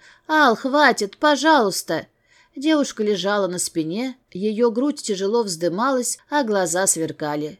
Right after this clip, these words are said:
Алекс какое-то время просто смотрел на нее, а потом накрыл ее губы поцелуем. «М, мы же собирались сегодня все закончить». «И закончим».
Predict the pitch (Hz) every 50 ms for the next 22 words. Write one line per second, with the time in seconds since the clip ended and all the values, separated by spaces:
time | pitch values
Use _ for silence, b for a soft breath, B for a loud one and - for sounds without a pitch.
0 | _ - 269 285 277 277 277 214 - - - 226 202 196 - - 247 247 233 240
1 | 220 208 196 196 214 226 220 214 202 - 202 208 220 202 - 202 175 - - 175
2 | 175 170 170 - 185 233 262 247 208 185 170 170 160 151 147 143 - - b b
3 | b b b 240 247 - 247 240 233 233 - 269 285 269 240 214 202 202 - 220
4 | 240 269 269 - - 208 196 175 175 165 156 165 202 190 185 165 - 160 - -
5 | - 147 143 151 151 151 147 151 175 _ _ _ _ _ _ _ - 156 165 202
6 | 226 220 185 156 151 143 - - b b b b b b b 220 226 220 214 196
7 | - 220 214 220 214 226 220 220 214 208 - - 220 208 220 220 208 220 226 202
8 | - 240 226 240 262 254 - - 320 294 233 196 - - 147 - - - _ _
9 | _ _ _ _ _ - 147 143 147 170 220 247 - - 247 196 180 170 - 226
10 | 214 226 226